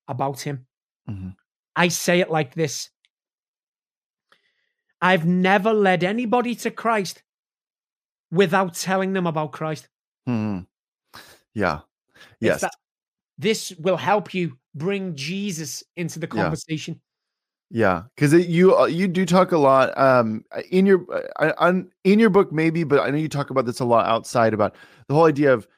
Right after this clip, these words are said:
Speaker 2: of mercy ministries and, and going and feeding the poor and giving them sandwiches and, and all of that. And, and you often ask the question, like, "How many ham and cheese sandwiches does it take to get someone to, you know,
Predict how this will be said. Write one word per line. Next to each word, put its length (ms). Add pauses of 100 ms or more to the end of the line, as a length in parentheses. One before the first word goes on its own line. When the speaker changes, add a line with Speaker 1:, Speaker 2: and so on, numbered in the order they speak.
(200)
Speaker 2:
of 200
mercy 440
ministries 840
and, 140
and 180
going 300
and 100
feeding 320
the 100
poor 520
and 160
giving 280
them 120
sandwiches 1080
and, 160 (320)
and 120
all 260
of 120
that. 360
And, 260
and 180
you 100
often 320
ask 220
the 60
question, 280
like, 140 (220)
"How 260
many 580 (240)
ham 180
and 100
cheese 280
sandwiches 840 (100)
does 140
it 160
take 240
to 100
get 220
someone 280
to, 220 (380)
you 100
know, 240